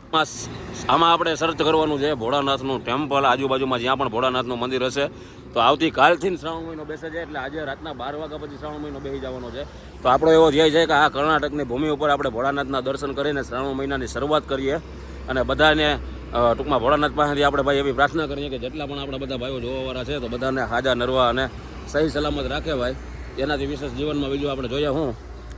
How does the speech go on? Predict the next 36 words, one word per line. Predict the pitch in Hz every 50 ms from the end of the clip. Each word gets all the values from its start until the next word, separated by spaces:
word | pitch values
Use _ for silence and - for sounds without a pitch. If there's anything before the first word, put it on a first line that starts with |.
| - - -
બાકી | 127 127 131
સુખ | - 143 165 135 151
દુઃખ | 147 147 131 127
તો | 135 123
સંસારનો | 131 147 143 - 139 139 135 131
નિયમ | 131 147 156 151 143 131
છે, | 127 127 127 123
આવ-, | 131 135 143 156 156
આઈ, | 139 147 151 147 143
આઈ | 139 135 143 147
જાય | 147 147 139
ટૂંકમાં | 131 143 139 139 131 131
સુખ | 165 185 - 175
છે | 156 147 127
તો | 123
કાલે | 113 127 143 147
દુઃખ | 143 165 175
છે, | - 156 143 131 117 -
દુઃખ | 143 160
છે | 143 - 131 131
અને | 123 123
સુખ | - 165 165
છે. | - 139 135 123
એટલે | - - - - - - - - - - - - - 131 127
પૈસા | 143 165 165 165 156
તો | 139 139
ભાઈ | 135 139 135
ધીરુભાઈને | 127 156 156 143 139 135 123 117
ઘટે | 113 131 135 139 127
છે, | 117 131 139
મેઇન | 131 123 135 135
વસ્તુ | 135 139 - 139
છે | 131 135
જીવનની | 131 123 127 131 131 127
અંદર | 127 127 131 123
શાંતિ. | - - - 117 123 135 135 110 101 82